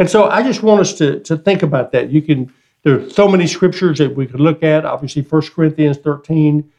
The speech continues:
talks about what love is. Love is kind and all that. But if you think about that, that's, if God is love, in which it says in First John four, it is, he is, God is love,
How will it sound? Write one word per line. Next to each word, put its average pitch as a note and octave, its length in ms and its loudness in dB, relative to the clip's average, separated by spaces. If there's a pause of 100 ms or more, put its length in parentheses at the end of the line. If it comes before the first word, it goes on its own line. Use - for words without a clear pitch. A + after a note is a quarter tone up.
(240)
talks D3 260 0
about C3 220 0
what C3+ 160 -4
love C3 260 -2
is. C#3+ 400 0 (640)
Love C#3 140 0
is C#3 120 -2
kind C3 420 0
and A#2+ 100 0
all C3 120 4
that. C#3 160 0
But C3+ 100 -4
if D3+ 160 2
you D#3+ 100 -2
think D4+ 260 0
about C#3 340 -10
that, B2 320 -2 (580)
that's, - 460 -4 (260)
if D3+ 220 -2
God G3 260 0
is G3+ 160 -4
love, C3+ 340 0
in B2+ 160 -4
which C#3 180 -6
it C3+ 80 -8
says C3+ 260 -2
in C3 60 -4
First C#3 300 -4
John B2 300 -4
four, C3 420 -6 (140)
it A#2+ 160 -4
is, D3+ 320 -2
he C#3 220 -2
is, B2 320 -2
God B2+ 240 -8
is - 120 -20
love, C3+ 320 -2